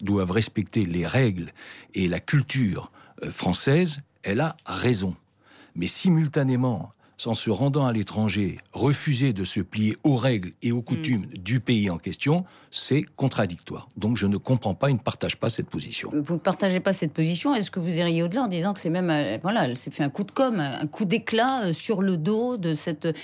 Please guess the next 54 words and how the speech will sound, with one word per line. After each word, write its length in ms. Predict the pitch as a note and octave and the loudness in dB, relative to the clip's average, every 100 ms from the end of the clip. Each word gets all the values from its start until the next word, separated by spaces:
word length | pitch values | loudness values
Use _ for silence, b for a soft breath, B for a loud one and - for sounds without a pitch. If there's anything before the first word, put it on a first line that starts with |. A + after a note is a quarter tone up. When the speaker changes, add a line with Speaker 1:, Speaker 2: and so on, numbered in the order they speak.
| B | B
Speaker 2:
exigence 540 | E3 D3+ F3 E3+ F#3+ - | -6 -4 -2 0 -2 0
qu'elle 160 | E3 | -2
connaissait 580 | D3+ D#3+ D#3 - F#3+ G#3 | 0 2 2 2 0 2
et 40 | E3+ | 2
à 40 | |
laquelle 300 | D3 D3 E3+ | 0 0 0
elle 100 | D#3+ | 0
n'a 80 | C#3 | 0
pas 140 | D#3+ | -2
voulu 240 | C#3+ D3+ E3+ | 0 0 0
au 80 | |
dernier 260 | C#3+ C#3 D3 | 0 0 2
moment 240 | C#3+ C#3+ | 2 0
Speaker 1:
Oui, 100 | D#3 | 0
Speaker 2:
se, 80 | - | 0
Speaker 1:
ça 140 | C3+ A#2 | 2 4
Speaker 2:
se 40 | |
Speaker 1:
rappelle, 260 | A2 - G#2 | 2 4 2
Speaker 2:
soumettre ? 180 | A2 | 4
Speaker 1:
ça 80 | D#3+ | 2
rappelle 360 | F#2 F#2+ G#2 F2 | 0 0 0 0
une 140 | D#2+ | 0
bien 300 | D#2 F2 G#2+ | -2 2 2
cruelle 460 | G#2 F2+ E2 D#2 C#2+ - | 2 2 2 0 -2 -4
vérité, 580 | E2+ D2+ D2 - F#2 B B B B | -2 0 -2 -2 -2 B B B B
c'est 280 | - - - | -4 -2 -2
que 340 | - D#2+ D2+ - - | 0 0 0 -4 0
une 220 | E2 D#2 | 2 2
posture, 380 | - - - F2 | -2 -4 -2 0
ça 120 | - | -2
ne 40 | |
fait 140 | - - | -2 -2
pas 120 | E2 | 0
une 60 | |
stature. 380 | - - - - | 0 -2 -4 0
Speaker 2:
Ouais, 200 | C#3 C3+ | 0 0
mais 200 | - D#3+ - | 2 2 4
elle 120 | F#3+ | 2
est 60 | G3+ | 2
puissamment 440 | B3+ A#3 G#3 G#3 | -2 0 2 2
installée 340 | F#3 - F#3 | 0 0 -2
dans 120 | F#3 E3+ | 0 0
l'opinion, 400 | D#3+ E3+ E3+ E3+ | -2 -2 -2 0
Marine 300 | D3 C#3 C#3+ | 0 0 -2
Le 100 | C#3 | -2
Pen. 280 | D3 C#3+ | -2 -2
Qui 160 | C#3+ G#3+ | -2 -6
peut 100 | F3+ | -2
l'arrêter ? 520 | D#3+ C#3 C3+ - C3 D#3 _ _ _ _ _ - - | -2 -2 -4 -6 -6 -8 _ _ _ _ _ -10 -2
Speaker 1:
Je 120 | B2+ | 2
suis 140 | D3 D3+ | 2 2
convaincu, 520 | - A2+ A2 F#2 F#3 | 4 6 4 2 -2
François 340 | - B2+ - | 2 0 2
Fillon. 280 | G#2+ C#2+ B1+ | 0 -4 -8